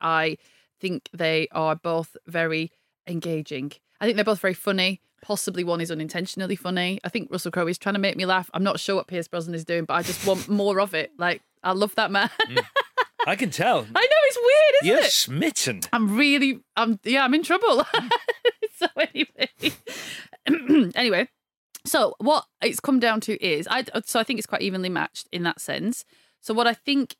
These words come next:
Speaker 1: it's, one of these films is struggling with some very odd script choices, and one of them is delivering on its intended vision, even if you don't enjoy that intended vision. One of them is what it wanted to be and set out to be.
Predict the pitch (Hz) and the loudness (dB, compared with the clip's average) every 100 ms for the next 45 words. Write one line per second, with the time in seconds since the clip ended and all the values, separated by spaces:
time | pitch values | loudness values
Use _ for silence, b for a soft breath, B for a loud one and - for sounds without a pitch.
0 | _ - - - - - - 156 190 185 | _ -10 -10 -6 -4 -4 -6 -10 -12 -4
1 | 240 311 359 294 302 269 - 214 160 170 | 0 2 2 0 0 0 0 0 0 0
2 | 185 208 - _ _ _ - 220 - - | -4 -6 -12 _ _ _ -8 -4 -4 -2
3 | 262 254 208 180 170 175 185 _ _ - | 0 0 2 0 0 -4 -8 _ _ -8
4 | 196 226 - 214 214 214 196 208 196 - | -2 0 0 0 2 2 2 0 0 -4
5 | - - - 190 170 - 147 156 160 - | -6 -6 -4 -4 -4 -2 -4 -4 -8 -4
6 | 196 208 214 214 190 202 190 175 208 208 | 0 2 2 2 2 0 0 0 0 2
7 | 190 196 185 175 190 185 196 180 175 185 | 2 0 0 0 -4 -2 -2 -2 -2 -2
8 | 175 170 202 185 175 180 175 165 170 175 | 0 0 0 -2 -4 -2 -2 -2 -2 -2
9 | 165 170 165 170 165 165 156 165 214 208 | 0 -2 -2 -4 -4 -6 -6 -2 -2 -2
10 | 190 180 185 170 180 180 180 175 196 170 | -2 0 0 0 -4 -4 -6 -6 -6 -10
11 | - 160 143 - 165 - 175 170 - - | -8 -6 -6 -6 -6 -4 -4 -4 -6 -4
12 | 165 120 135 | -4 -2 -6